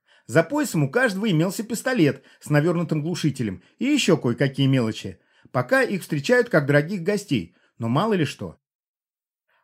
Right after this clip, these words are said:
Остальное оружие и снаряжение упаковали в рогожные тюки. Сапскиммер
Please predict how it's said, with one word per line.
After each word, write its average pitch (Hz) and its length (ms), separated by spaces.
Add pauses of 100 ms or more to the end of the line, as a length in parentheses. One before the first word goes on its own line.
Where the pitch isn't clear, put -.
Остальное 202 580
оружие 147 360
и - 20
снаряжение 131 640 (240)
упаковали 160 500
в 135 80
рогожные 175 500
тюки. 120 440 (440)
Сапскиммер 220 800